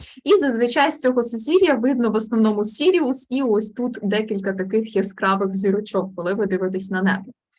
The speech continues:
А, тепер, також в стеларіумі можна дивитися, е, які планети зараз видно. От, наприклад, станом на зараз можна побачити, що видно низько над горизонтом Венеру,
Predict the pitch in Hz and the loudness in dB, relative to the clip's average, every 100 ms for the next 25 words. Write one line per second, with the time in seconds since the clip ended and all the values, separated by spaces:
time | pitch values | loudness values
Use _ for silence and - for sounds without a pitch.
0 | - - - - - - 202 202 196 359 | -20 -18 -14 -16 -14 -2 0 0 0 -2
1 | 381 208 - - _ _ _ _ _ _ | 0 -2 -2 -12 _ _ _ _ _ _
2 | _ - - 247 440 - - - 240 254 | _ -4 -2 0 0 -2 -4 0 2 4
3 | 359 349 302 254 208 254 330 285 226 262 | 4 2 0 0 0 0 -2 -2 0 0
4 | 254 220 196 226 - 285 285 294 _ - | 2 2 2 0 -2 -2 -4 -6 _ -6
5 | 220 208 202 202 196 196 381 339 240 233 | -4 -2 -4 0 0 2 0 2 0 2
6 | 339 277 220 247 277 262 196 - 196 - | 0 -2 0 0 -2 -2 -2 -4 -8 -10
7 | 202 196 233 330 370 311 - 269 262 226 | -10 -6 -6 -2 -2 -2 -2 -2 0 0
8 | 214 214 262 392 330 - 240 302 269 214 | 0 0 0 0 -2 -2 -2 0 -2 0
9 | 190 202 339 - - 247 226 214 240 226 | 0 2 0 -2 -8 -6 -4 -2 -2 0
10 | 208 254 269 220 208 220 214 202 196 190 | -2 -2 -4 -4 -4 -2 -4 0 0 0
11 | 175 175 220 262 202 185 190 285 | 0 0 0 2 2 0 0 -2